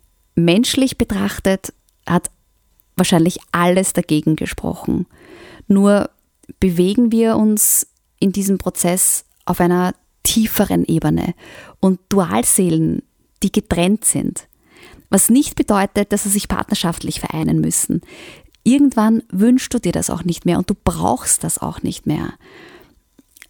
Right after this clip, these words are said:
Dualseelen, die getrennt sind, die noch keinen vernünftigen Umgang miteinander hinkriegen, haben noch etwas zu erledigen.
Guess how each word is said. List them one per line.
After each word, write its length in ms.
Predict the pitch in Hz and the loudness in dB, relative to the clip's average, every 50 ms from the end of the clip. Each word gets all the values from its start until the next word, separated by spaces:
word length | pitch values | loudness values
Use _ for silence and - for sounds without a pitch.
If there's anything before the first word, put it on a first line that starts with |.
| - - | -14 -6
Dualseelen, 840 | - 214 208 170 - - 269 262 - 285 262 254 254 247 254 254 247 - _ _ - - - | 0 0 0 2 2 0 0 2 2 2 2 2 2 2 2 2 0 -2 _ _ -10 -4 -4
die 80 | 214 | 0
getrennt 420 | - 226 - - 170 170 170 175 - | 0 0 -2 0 0 0 0 0 0
sind, 380 | - - - - - - - _ _ _ _ _ _ _ _ _ _ _ _ _ _ _ _ - - | 0 -2 -2 -2 -4 -6 -8 _ _ _ _ _ _ _ _ _ _ _ _ _ _ _ _ -2 0
die 80 | 196 | 2
noch 240 | 190 190 - - - | 2 2 0 -2 -6
keinen 440 | - - - 202 196 214 240 262 254 | -6 -2 0 0 2 4 4 2 2
vernünftigen 680 | - - 226 214 220 226 226 - - - 214 214 - | 2 2 4 4 4 4 2 0 0 -2 -2 -2 0
Umgang 400 | - - 214 214 196 175 165 170 | 0 2 2 2 4 2 2 2
miteinander 400 | 170 170 170 175 165 170 180 175 | 0 0 0 0 0 0 0 0
hinkriegen, 640 | 170 175 165 165 - 185 175 170 170 175 180 180 - _ _ _ _ _ _ - _ _ _ _ _ _ _ - | 0 0 0 -2 -2 -4 -6 -4 -2 -2 -4 -4 -6 _ _ _ _ _ _ -20 _ _ _ _ _ _ _ -12
haben 580 | - - - 165 185 214 233 240 254 254 254 - _ _ _ _ - | -6 -4 -2 0 2 2 4 4 4 2 2 0 _ _ _ _ 0
noch 160 | 190 190 - | 0 0 2
etwas 340 | - 175 - - 185 180 - | 0 -2 0 0 0 0 0
zu 140 | - - 175 | 0 0 -2
erledigen. 600 | - - 170 170 - - - - - - - - | 0 0 -2 -2 -2 -4 -2 -2 -2 -2 -2 -4